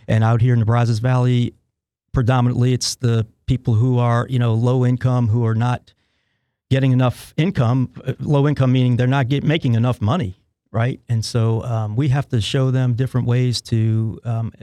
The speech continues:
uh, find maybe more jobs or different jobs or,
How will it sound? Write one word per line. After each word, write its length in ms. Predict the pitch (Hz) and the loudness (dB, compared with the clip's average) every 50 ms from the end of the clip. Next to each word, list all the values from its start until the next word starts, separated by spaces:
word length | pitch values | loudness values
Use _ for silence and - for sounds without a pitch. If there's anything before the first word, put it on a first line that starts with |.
| - | -18
uh, 440 | - - - - - 62 - - - - _ - | -18 -16 -16 -18 -20 -20 -20 -20 -20 -20 _ -2
find 440 | 135 135 135 135 135 127 120 113 - _ _ - - _ _ _ _ _ - | 0 0 2 2 2 2 2 0 -2 _ _ -20 -20 _ _ _ _ _ -2
maybe 240 | 123 123 131 117 123 | 0 0 2 2 2
more 220 | 120 127 143 135 | 2 2 2 0
jobs 540 | 113 107 110 98 90 82 - - - - - | 0 0 0 -2 -2 -4 -8 -14 -18 -8 -4
or 140 | 104 104 98 | -4 -4 -2
different 340 | - 151 147 - 127 110 | -2 -2 -2 0 -2 0
jobs 380 | - 113 95 87 85 82 - 101 | 0 -2 -2 -2 -6 -8 -12 -18
or, 140 | 95 95 | -20 -20